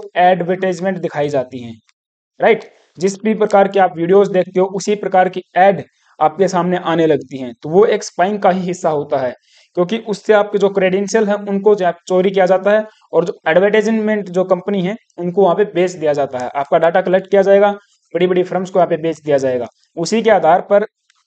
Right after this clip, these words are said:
आपको एक प्रकार से adware, आपने नाम सुना होगा, I am sure कि Adware नाम सुना है आपने, तो adware क्या करता है? एक malicious software है जो आपके सामने malicious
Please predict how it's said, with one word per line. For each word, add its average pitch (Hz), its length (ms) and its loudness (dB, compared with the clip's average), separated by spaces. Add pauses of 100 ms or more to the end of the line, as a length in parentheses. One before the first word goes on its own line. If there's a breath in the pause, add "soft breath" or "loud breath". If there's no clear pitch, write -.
(120)
आपको 165 400 4
एक 196 220 -2
प्रकार 185 220 2
से 196 260 -8
adware, 202 340 4
आपने 214 180 0
नाम 208 180 -2
सुना 202 180 -4
होगा, 185 160 4
I 170 40 4
am 170 100 -4
sure 175 140 -4
कि 170 200 -12 (680)
Adware 175 340 4
नाम 196 180 -2
सुना 202 200 -4
है 196 80 0
आपने, 180 200 -4 (400 soft breath)
तो - 60 -8
adware 190 340 2
क्या 208 160 4
करता 156 240 -2
है? 139 120 -2
एक 170 200 -2
malicious 202 560 -2
software 151 420 -2
है 202 160 0 (160)
जो 180 80 2
आपके 190 300 2
सामने 190 380 -2
malicious 226 600 -2